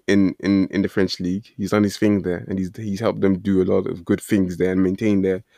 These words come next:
almost unbeatable status as the undisputed champions of France. But, um,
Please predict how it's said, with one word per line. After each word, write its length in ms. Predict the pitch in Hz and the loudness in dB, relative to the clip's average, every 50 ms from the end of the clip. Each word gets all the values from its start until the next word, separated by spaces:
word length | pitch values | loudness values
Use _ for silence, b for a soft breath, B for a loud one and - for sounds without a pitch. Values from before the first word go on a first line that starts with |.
| _ _ _ | _ _ _
almost 340 | 123 120 117 113 110 104 - | 2 4 6 6 6 4 2
unbeatable 400 | 104 101 101 117 107 101 95 101 | 0 2 2 2 2 2 0 -2
status 420 | 101 - - 110 98 92 90 - | -2 0 0 2 2 2 0 -2
as 140 | 90 92 90 | -4 -6 -4
the 400 | 90 85 87 90 87 90 - - - - | -2 -2 -2 -2 -2 -2 -6 -8 -4 -2
undisputed 540 | 107 110 104 101 - - - 113 98 92 95 | -2 -2 -2 -4 -8 -4 -2 0 0 0 -2
champions 400 | - 107 98 101 - 101 85 - | -4 -4 -4 -4 -4 -6 -6 -6
of 80 | 85 | -8
France. 580 | - - - 92 87 90 101 - - - - - _ _ _ _ _ _ _ _ _ _ _ _ _ _ _ _ _ _ _ _ _ _ _ _ - | -8 -6 -6 -4 -4 -6 -8 -10 -14 -20 -20 -20 _ _ _ _ _ _ _ _ _ _ _ _ _ _ _ _ _ _ _ _ _ _ _ _ -2
But, 280 | 92 98 98 - - | 0 0 0 2 2
um, 640 | 104 95 92 90 90 90 92 90 90 95 107 127 | 2 4 4 4 2 2 0 0 -2 -4 -8 -12